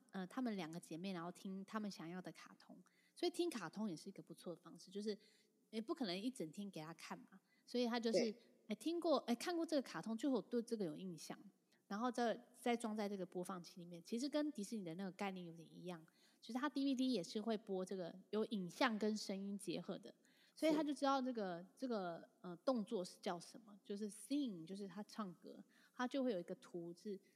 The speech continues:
Speaker 1: 唱歌的嘛，然后我演绎一段戏给你，给小孩看，一段卡通给小孩看，然后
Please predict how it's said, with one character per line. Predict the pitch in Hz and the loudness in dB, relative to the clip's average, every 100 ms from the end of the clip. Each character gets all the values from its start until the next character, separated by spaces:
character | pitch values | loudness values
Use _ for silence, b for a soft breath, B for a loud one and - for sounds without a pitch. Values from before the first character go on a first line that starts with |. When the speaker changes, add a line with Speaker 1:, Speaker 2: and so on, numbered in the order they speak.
| - | -12
Speaker 1:
唱 | - 202 175 | -6 -6 -6
歌 | 160 165 | -8 -8
的 | |
嘛， | 165 160 | -10 -12
然 | |
后 | 165 202 | -8 -4
我 | 202 | -4
演 | 208 151 | -4 -4
绎 | 190 202 | -6 -8
一 | 214 | -2
段 | 240 220 185 | 0 0 -2
戏 | - - 220 | -8 -4 -4
给 | 170 | -6
你， | 151 - _ | -12 -14 _
给 | - 196 | -4 -4
小 | - | -6
孩 | 160 160 | -12 -14
看， | - 185 160 _ b b b | -12 -14 -14 _ b b b
一 | 214 | -2
段 | 262 226 | -2 -2
卡 | 180 | -6
通 | 175 196 | -6 -6
给 | 190 | -8
小 | 175 175 | -8 -14
孩 | 175 | -12
看， | - 180 | -10 -8
然 | 165 | -6
后 | 185 | -8